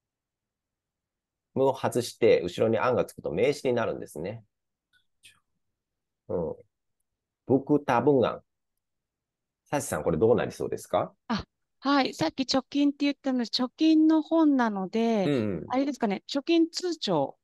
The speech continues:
Speaker 1: あ、その通りです。
Speaker 2: とかですかね。うん。
Speaker 1: 通帳のことですね。うん。ありがとうございます。
Speaker 2: はい。
Speaker 1: 正解です。トリマカシ。えー、ブクタブンガン、通帳。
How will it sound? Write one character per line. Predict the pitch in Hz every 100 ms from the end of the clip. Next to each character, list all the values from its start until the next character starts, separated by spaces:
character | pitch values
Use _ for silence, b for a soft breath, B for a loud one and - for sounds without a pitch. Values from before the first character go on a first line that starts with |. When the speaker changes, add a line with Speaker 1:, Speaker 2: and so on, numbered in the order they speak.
| _
Speaker 1:
あ、 | 151 131 -
そ | 139
の | 156
通 | 156
り | 104
で | 85
す。 | -
Speaker 2:
と | 196
か |
で | 202
す |
か | 302
ね。 |
う |
ん。 |
Speaker 1:
通 | 277 135
帳 | 143
の | 135 127
こ | 117
と | 101
で | -
す | -
ね。 | 151 175 _ _ _
う | 110
ん。 | 90 - _ _ _
あ | 95
り | 117
が |
と | -
う | 98
ご |
ざ | 92
い |
ま | 87 85
す。 | - -
Speaker 2:
は | 294 302
い。 |
Speaker 1:
正 | - 98
解 | 95
で | 82 78
す。 | - -
ト | 101
リ | 90
マ | 82
カ | 80
シ。 | - 76 - - b b _ _
え | 98 95 98
ー、 |
ブ | 107
ク | 104 117
タ | 104
ブ | 110
ン | 95
ガ | 67
ン、 | -
通 | 123 123 110
帳。 | 117 107 104